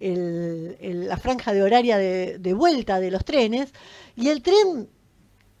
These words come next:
tardaba el doble de lo que debía tardar. Entonces, hablando de por qué, por qué estoy diciendo, no, es lo que pasa es que las, el, las vías están destruidas, las arreglan a cada rato, es muy costoso arreglarlas, pero se rompen permanentemente porque,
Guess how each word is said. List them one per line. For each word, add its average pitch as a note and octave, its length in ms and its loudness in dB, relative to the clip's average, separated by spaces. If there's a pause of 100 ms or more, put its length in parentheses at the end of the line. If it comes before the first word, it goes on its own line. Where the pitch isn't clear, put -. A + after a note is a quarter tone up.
(140)
tardaba A#3+ 420 6
el G#3 160 0
doble D#4 260 4
de A3+ 60 6
lo G#3 140 2
que G3 100 0
debía A#3 300 2
tardar. A3 520 4 (380)
Entonces, C#4 240 6
hablando D#4+ 360 10
de C4+ 40 6
por A#3 240 0
qué, D4+ 540 4
por A#3 160 0
qué E4+ 200 2
estoy D4+ 280 -4
diciendo, D#4 320 0
no, F#4 80 0
es B3+ 100 2
lo A3 80 0
que G#3 80 2
pasa D#4 200 0
es D4 80 2
que A#3+ 40 0
las, G#3 200 2
el, G#3 540 -4
las G3 140 -4
vías F4 160 2
están D#4 240 -2
destruidas, C#4 680 0 (360)
las B3+ 300 0
arreglan D#4+ 500 2
a C4 60 0
cada C#4 260 4
rato, C#4 460 4
es B3 240 -4
muy F4+ 220 0
costoso D4 480 -2
arreglarlas, D#4 800 2 (720)
pero C4 180 2
se C4 200 4
rompen E4 460 4
permanentemente D#4 920 2
porque, D#4 600 4